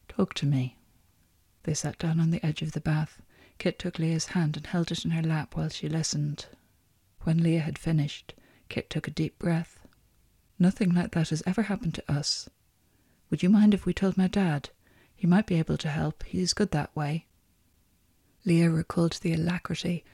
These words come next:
with which the sheepdog had responded to John Reardon's command. Dinner was new potatoes, roast mutton and fresh herb salad.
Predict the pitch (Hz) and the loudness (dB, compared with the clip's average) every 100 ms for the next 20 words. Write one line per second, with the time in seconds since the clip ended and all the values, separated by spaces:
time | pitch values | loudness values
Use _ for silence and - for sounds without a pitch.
0 | - - 160 - - - - 175 - 180 | -20 -6 -4 -2 -4 -8 -8 -6 -4 -6
1 | - 175 180 170 180 175 - 170 160 160 | -2 -2 -2 -2 -4 -6 -2 0 0 -4
2 | - - - 165 165 170 - 156 - - | -10 -8 -2 0 2 0 -2 -4 -4 -2
3 | 160 156 156 160 165 - _ _ _ _ | 0 2 2 0 -4 -12 _ _ _ _
4 | _ _ _ _ _ _ _ _ - 151 | _ _ _ _ _ _ _ _ 2 4
5 | 151 156 147 151 156 - - 160 - 156 | 6 4 4 2 2 0 0 0 2 2
6 | 151 160 160 - - 175 - 156 151 147 | 2 0 0 0 2 0 2 0 0 -2
7 | - 156 - - 151 - - 151 151 156 | -4 -4 -4 -4 -2 -2 0 0 2 -2
8 | - | -6